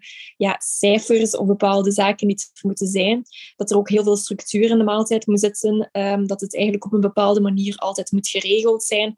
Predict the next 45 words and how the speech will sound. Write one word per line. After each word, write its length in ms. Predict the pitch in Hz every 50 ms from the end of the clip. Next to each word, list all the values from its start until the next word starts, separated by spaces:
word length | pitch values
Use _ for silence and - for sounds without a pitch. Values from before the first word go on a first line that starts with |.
| - - - - - _
Om 120 | - 214 208
dan 160 | 202 202 196
eigenlijk 340 | - - 202 214 208 202 -
zo 180 | - - 202
ervoor 320 | 208 214 208 202 208 208 208
te 120 | 208 214
gaan 160 | 196 196 196
zorgen 460 | 196 - 190 196 202 214 214 202 202 202
dat 140 | - 202 -
dat 140 | 202 - -
eetmoment 760 | 196 196 202 - - 202 196 185 185 190 190 190 - - _
een 200 | - 185 185 185
succes 560 | - - - - 196 - - - 165 175 -
wordt. 280 | - 180 170 180 - - _ - - - - _ _ _ _ _ _ _ _ -
Als 160 | - 214 196
dat 140 | 208 226 247
het 140 | 285 -
geval 260 | - 247 208 208 214 233
is, 80 | 247
dan 120 | 247 240 233
gaan 140 | 220 214
we 60 | 214 208
meer 260 | 202 208 220 226 -
over 160 | - 220 214
een 120 | 208 202 202
eetprobleem 720 | - 208 214 214 - - 208 202 185 190 185 196 208 226 247
spreken 600 | - - - 220 214 220 220 - 208 202 208 202
binnen 200 | 202 202 202 202
het 180 | 202 202 - -
autisme, 680 | - 196 190 - - 196 202 220 226 233 247 254 - 180
die 140 | 190 214 202
we 120 | 202 -
ook 160 | - 202 -
heel 200 | - 202 208 208
vaak 260 | 196 208 190 196 202 -
gaan 280 | - 202 190 196 196
zien. 220 | 185 190 196 208 220
Dus 100 | 226 220
dat 160 | 214 202 -
er 80 | 214
daar 480 | 202 196 190 196 - - - - - - -
verschillende 440 | - 202 202 - - 214 208 202 196
dingen 280 | 190 196 202 196 196
gaan 260 | 190 196 190 190 - _
inzitten. 600 | - 190 196 208 208 226 240 - - 277 277 277